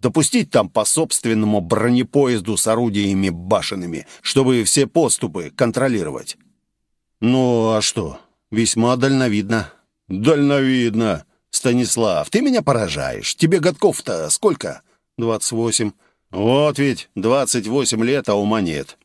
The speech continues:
Да ему вместо того, чтобы хернёй всякой заниматься, надо бы лучше народ электричеством обеспечить.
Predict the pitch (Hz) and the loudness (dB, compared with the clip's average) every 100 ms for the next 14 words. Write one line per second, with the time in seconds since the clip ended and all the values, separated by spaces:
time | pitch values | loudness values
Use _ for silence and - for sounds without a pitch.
0 | _ - 120 135 151 160 165 117 139 156 | _ 0 0 2 2 2 2 2 0 0
1 | - 131 143 151 127 131 139 - - 156 | 0 2 2 2 0 0 0 -2 0 0
2 | 156 151 170 151 - 147 117 131 104 135 | 2 0 2 2 2 0 0 -2 0 2
3 | 147 160 - 123 147 139 147 147 151 - | 2 0 0 0 2 2 2 2 2 2
4 | 151 147 156 156 143 143 - 160 143 - | 2 2 2 0 0 0 0 0 0 0
5 | 135 127 117 120 - - 82 - - | 2 2 0 -2 -2 -4 -4 -6 -10